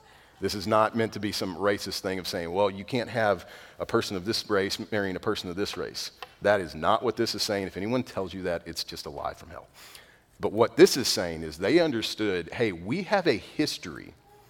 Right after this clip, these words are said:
of marrying people from other cultures that don't worship the divine God,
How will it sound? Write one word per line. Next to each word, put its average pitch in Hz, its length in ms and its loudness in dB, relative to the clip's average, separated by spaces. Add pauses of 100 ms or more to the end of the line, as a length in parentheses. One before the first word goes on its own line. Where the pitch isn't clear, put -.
(880)
of 98 140 0
marrying 143 480 4
people 160 280 2
from 113 160 -2
other 101 200 2
cultures - 640 -4
that 92 320 -2
don't 135 280 2
worship 131 520 0
the 95 80 -8
divine 110 480 2
God, 85 500 2